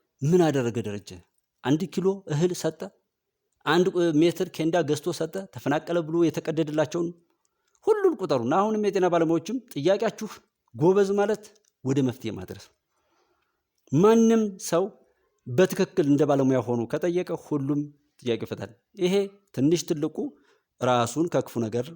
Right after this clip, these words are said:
በማራቅ መሆን አለበት። ምን ማለት ነው? ነጋዴውን በንግዱ ላይ የማይገባውን ለማግኘት ባለመስገብገብ፣ አከራይ ተከራይ ትንሽ ትልቁ በየትኛውም ቦታ ላይ ያለው በእውነት ለእውነት የሚገባውን ብቻ ለማግኘትና በዛ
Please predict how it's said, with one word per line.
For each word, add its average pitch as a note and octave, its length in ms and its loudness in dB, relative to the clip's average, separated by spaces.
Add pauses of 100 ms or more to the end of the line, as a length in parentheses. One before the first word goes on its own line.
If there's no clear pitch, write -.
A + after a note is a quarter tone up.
(120)
በማራቅ G#2 600 -6
መሆን G#2+ 240 -6
አለበት። - 380 -16 (720)
ምን C#3 100 -2
ማለት E3 220 0
ነው? F#3+ 140 -2
ነጋዴውን C#3 480 -2
በንግዱ D3 320 0
ላይ G3+ 140 2 (580)
የማይገባውን C3 720 0
ለማግኘት A#2 500 -2
ባለመስገብገብ፣ A2+ 880 -4 (540)
አከራይ F#3+ 340 0
ተከራይ G3 320 -2 (680)
ትንሽ E4+ 200 4
ትልቁ A#3+ 300 -2 (1160)
በየትኛውም G3+ 640 2
ቦታ D#3 200 -2
ላይ C#3+ 180 0
ያለው C#3 320 -2
በእውነት D#3 480 0
ለእውነት B2 360 -2
የሚገባውን D3+ 600 -2
ብቻ A#3+ 360 -4
ለማግኘትና C3 520 -2
በዛ A#2 260 -2